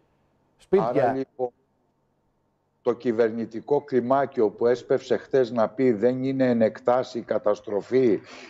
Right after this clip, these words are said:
Speaker 2: είναι πολύ λιγότερες οι ζημιές από ό,τι περιμέναμε»,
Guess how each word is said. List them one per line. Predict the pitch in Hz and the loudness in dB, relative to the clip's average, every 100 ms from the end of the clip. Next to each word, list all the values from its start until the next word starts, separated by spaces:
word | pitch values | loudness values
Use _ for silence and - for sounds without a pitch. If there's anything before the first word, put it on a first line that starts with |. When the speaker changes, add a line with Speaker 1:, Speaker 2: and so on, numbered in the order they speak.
| - | 0
Speaker 2:
είναι | 123 135 | 2 2
πολύ | 127 113 120 | 2 2 4
λιγότερες | 135 123 113 98 135 135 120 113 107 | 4 4 2 4 0 2 0 0 -4
οι | 113 | -6
ζημιές | 98 107 107 127 113 | -2 -2 2 0 0
από | 110 101 120 | -4 0 -2
ό,τι | 120 113 | 0 -6
περιμέναμε», | - 101 98 110 139 156 156 170 160 | -2 0 0 2 2 0 -2 -2 -4